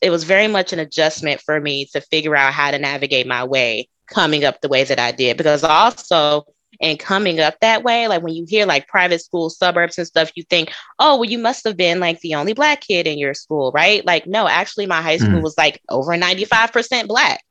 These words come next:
Speaker 1: And I was
Speaker 2: Mm-hmm.
Speaker 1: in a majority Black suburb, which is also very different, right? So I went to a private Catholic school that was ninety-five, I mean, it looked like a H B C U up in there.
Speaker 2: Mm-hmm.
Speaker 1: Um, but the interesting part about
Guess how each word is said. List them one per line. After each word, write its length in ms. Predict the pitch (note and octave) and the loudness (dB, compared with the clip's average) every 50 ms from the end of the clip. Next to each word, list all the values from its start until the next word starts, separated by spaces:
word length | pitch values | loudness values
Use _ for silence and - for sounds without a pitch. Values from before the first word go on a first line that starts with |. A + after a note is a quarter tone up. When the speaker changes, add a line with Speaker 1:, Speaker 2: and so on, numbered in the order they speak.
| _ _ _ _ - - - | _ _ _ _ -10 -4 -2
Speaker 1:
And 160 | E3+ E3 D#3 | 0 0 2
I 120 | D3+ D#3+ | 2 4
was 200 | - A#2 G2 F2+ | 4 4 4 4
Speaker 2:
Mm-hmm. 80 | E2+ - | 2 2
Speaker 1:
in 140 | F3 F3 E3+ | 0 2 2
a 80 | E3 D#3+ | 0 0
majority 640 | D3+ D3+ - - D#3 D#3 D#3+ F3+ F#3+ F#3+ G3 G#3 | -2 -4 -2 0 2 2 4 2 2 0 -4 -8
Black 380 | F#3 _ F3 F3 E3 F#3+ F#3+ - | -8 _ -2 0 0 0 -2 -4
suburb, 500 | - - G#3+ A#3+ G#3+ G3 E3+ D#3 D#3+ D#3+ | -2 0 0 2 2 2 2 2 0 -2
which 120 | E3+ - | -6 -10
is 120 | E3+ D#3+ - | -6 -2 2
also 340 | F#3 - A#3 - - G#3 F#3 | 2 2 2 2 -2 -2 0
very 260 | F3 F3 E3 D#3+ D3+ | 0 0 0 0 0
different, 360 | D3+ D#3+ C#3+ - D3 B2+ C3+ | -2 -2 -4 -4 -6 -4 0
right? 180 | D#3 F3 F#3+ - | 0 0 0 2
So 100 | - F3+ | 0 0
I 40 | |
went 180 | F#3+ G3+ G#3 G#3 | 0 0 -2 0
to 80 | A3+ G#3 | 2 0
a 140 | E3 D#3+ - _ | 0 0 -2 _
private 500 | - F#3+ G3+ A3 A#3+ B3 C#4+ C#4 - - | 0 0 2 2 0 0 -4 -6 -4 -2
Catholic 320 | A3 G3 G3+ G#3+ - G#3 | 0 0 0 0 -2 -6
school 640 | - _ _ - A3 A3 F#3+ E3 D3 C#3+ C#3+ C#3+ - - - - - _ | -8 _ _ -4 -2 0 2 2 2 0 -2 -4 -8 -14 -20 -20 -2 _
that 160 | F3 E3+ F3 | 2 4 4
was 160 | E3+ E3+ D#3+ | 2 0 0
ninety-five, 720 | E3+ E3 E3+ F3 F3+ F#3+ F#3+ G3+ G3 - - F#3+ F#3+ F3+ - | -2 0 0 0 0 0 -2 -4 -4 -2 0 0 2 2 2
I 80 | E3+ | 0
mean, 140 | F3+ A3 A3 | 2 0 0
it 40 | G#3 | 0
looked 160 | A3 A#3 - | -2 -2 0
like 140 | B3 G#3+ G#3 | 0 0 2
a 140 | F#3+ - F#3 | 2 2 2
H 140 | G#3+ - - | 0 -2 -6
B 100 | F#3 F3+ | -10 -12
C 140 | - - F3 | -12 -12 -6
U 140 | F#3 A3 G3+ | -2 -2 -2
up 140 | E3+ - - | -2 -2 -4
in 100 | C#3 C3+ | -4 -4
there. 260 | B2 A#2 A#2+ C3+ - _ _ _ - - - - - | -4 -6 -6 -8 -10 _ _ _ -20 -20 -4 2 4
Speaker 2:
Mm-hmm. 380 | - C#3+ D3+ C3+ G#2 - C#3 | 6 6 6 6 4 2 0
Speaker 1:
Um, 300 | C3+ C#3 C#3 C#3 D#3 - _ _ _ _ _ _ _ _ _ _ _ _ _ _ _ _ _ _ _ _ _ _ _ _ _ | -4 -6 -8 -10 -14 -18 _ _ _ _ _ _ _ _ _ _ _ _ _ _ _ _ _ _ _ _ _ _ _ _ _
but 160 | A3+ A#3+ A#3+ | 2 4 4
the 100 | A#3 A#3 | 4 4
interesting 460 | C4 E4 B4 A#4+ A4 - - C#4+ B3+ | 4 4 4 2 2 2 2 0 0
part 240 | C4 - A#3 G#3 G3 | 2 2 2 4 4
about 380 | F#3+ F3+ - - E3 D#3+ D#3+ | 2 2 0 0 2 2 0